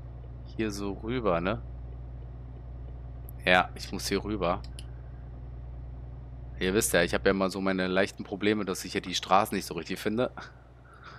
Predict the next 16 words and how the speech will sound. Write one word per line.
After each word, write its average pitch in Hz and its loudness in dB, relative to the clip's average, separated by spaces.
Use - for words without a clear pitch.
<laughs> 113 2
Aber 92 8
guckt - -2
euch 82 2
das 85 -2
mal 76 4
an, 76 2
das 78 -6
ist - -4
doch - 2
herrlich. 71 2
Oh, 107 10
hier 107 6
die 110 6
ganzen 107 6
Straßen. 92 4